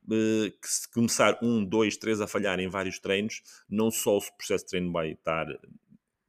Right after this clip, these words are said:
condicionado, não vão evoluir e tudo, todo este,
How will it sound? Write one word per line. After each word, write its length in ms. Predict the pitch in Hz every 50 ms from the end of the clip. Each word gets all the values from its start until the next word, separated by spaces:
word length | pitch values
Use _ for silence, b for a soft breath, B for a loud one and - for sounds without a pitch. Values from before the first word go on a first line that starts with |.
| _
condicionado, 720 | - 101 98 95 98 - - 98 95 98 104 117 127 127 143 B B B B
não 200 | - 95 95 95
vão 200 | 90 87 98 95
evoluir 560 | 95 92 87 90 90 90 90 95 104 113 123 B B B B B B
e 60 | - -
tudo, 540 | - - 110 104 92 87 107 104 98 - - -
todo 260 | 117 107 107 107 113
este, 600 | 113 107 - - - - 107 104 101 98 87 -